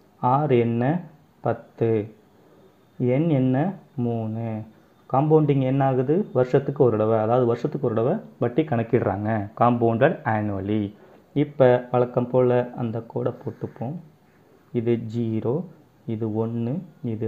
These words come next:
ரெண்டு, இது மூணு. மூணு வருஷம், கரெக்டா? இப்ப இங்க ஆயிரம் ரூபா இருக்கு. அதுக்கப்புறம் நம்ம இப்ப முதல் மாற்று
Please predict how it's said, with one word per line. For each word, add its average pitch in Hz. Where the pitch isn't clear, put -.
ரெண்டு, 113
இது 113
மூணு. 107
மூணு 120
வருஷம், 107
கரெக்டா? 113
இப்ப 131
இங்க 123
ஆயிரம் 123
ரூபா 131
இருக்கு. 110
அதுக்கப்புறம் 117
நம்ம 113
இப்ப 117
முதல் 156
மாற்று 123